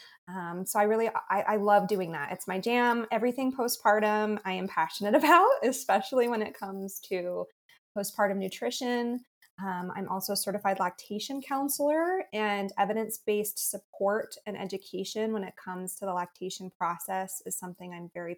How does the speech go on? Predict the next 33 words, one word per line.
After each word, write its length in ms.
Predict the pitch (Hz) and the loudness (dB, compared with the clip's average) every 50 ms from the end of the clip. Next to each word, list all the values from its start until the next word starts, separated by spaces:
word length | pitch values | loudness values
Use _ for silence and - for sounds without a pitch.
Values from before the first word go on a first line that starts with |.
| - - | -10 -8
passionate 440 | - - 180 - - 214 220 233 | -8 -8 -8 -8 -8 -8 -6 -6
about. 420 | 247 247 254 269 285 311 302 - - _ _ _ _ _ - - - _ | -4 -2 -2 0 0 -2 -4 -6 -10 _ _ _ _ _ -20 -20 -20 _
So 300 | - - - 208 196 190 | -12 -6 -2 -2 0 0
I 100 | 180 185 | 0 -2
do 200 | 190 190 214 214 | -2 -2 -2 -2
a 20 | 202 | 0
lot 180 | 202 196 196 | 0 -2 -2
of 120 | 196 180 175 | -4 -4 -4
that 200 | 190 185 190 202 202 | -2 -4 -4 -2 -2
work 220 | 202 185 180 - | -4 -4 -4 -6
as 140 | 196 185 185 | -8 -10 -8
well. 500 | 180 175 180 175 180 220 262 330 370 - _ _ _ _ _ _ - 202 | -6 -4 -2 0 0 0 0 -2 -4 -6 _ _ _ _ _ _ -8 -4
Um, 220 | 208 202 196 196 | -2 -2 -2 -2
and 180 | - 208 208 202 | -2 -2 -2 0
recently, 480 | 226 294 311 - 294 - 233 233 226 | 0 0 0 -2 -4 -4 -2 -2 0
I 200 | 220 208 202 196 | 0 0 -2 -2
also 380 | - - 202 208 208 - - 214 | 0 0 0 0 0 0 -2 -2
went 260 | 202 202 196 190 - - | -2 -2 -4 -4 -6 -10
through, 640 | - - - 208 208 202 196 196 190 180 185 185 - _ - | -16 -10 -4 -2 0 0 0 0 0 0 -2 -4 -4 _ -6
um, 540 | 185 180 180 180 180 180 175 175 180 190 - - 196 - _ _ - | -6 -4 -4 -4 -6 -6 -6 -8 -10 -10 -12 -12 -14 -16 _ _ -10
gaining 320 | 190 214 208 202 202 202 196 | -6 -4 -2 -2 -2 -2 -4
my 120 | 190 185 | -4 -4
certification 720 | 180 - - 190 196 190 185 - - - 190 185 - 185 180 | -6 -4 -4 -4 -4 -4 -6 -8 -6 -6 -6 -6 -6 -8 -10
in 100 | 175 175 | -10 -12
perinatal 580 | - - 185 185 185 190 190 185 185 180 175 | -12 -10 -8 -6 -6 -6 -4 -6 -6 -8 -8
mental 280 | 170 175 170 - 175 170 | -10 -10 -10 -10 -12 -12
health. 500 | - - 170 165 - - - - - - | -8 -4 -4 -4 -4 -6 -10 -16 -14 -10
So 240 | - - - 185 180 | -8 -6 -4 -4 -4
that's 200 | 175 175 180 - | -4 -6 -6 -8
another 280 | 185 185 180 180 180 180 | -10 -8 -8 -6 -6 -6
really 240 | 180 170 170 175 | -6 -6 -6 -6
big 200 | 170 170 175 175 - - | -6 -6 -8 -10 -10 -10
aspect 680 | 160 160 165 - - - - 165 165 165 - - - | -10 -10 -8 -8 -8 -6 -4 -4 -4 -4 -6 -8 -18